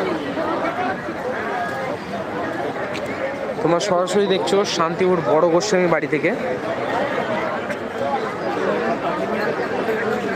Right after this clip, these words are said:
দেখো মানুষের দেখো ভিড় দেখো,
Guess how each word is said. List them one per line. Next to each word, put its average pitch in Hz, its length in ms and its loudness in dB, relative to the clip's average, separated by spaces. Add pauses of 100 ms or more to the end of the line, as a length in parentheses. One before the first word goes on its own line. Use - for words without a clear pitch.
(260)
দেখো 156 220 4 (3000)
মানুষের 185 400 4
দেখো 202 140 4 (100)
ভিড় 170 200 4
দেখো, 147 140 4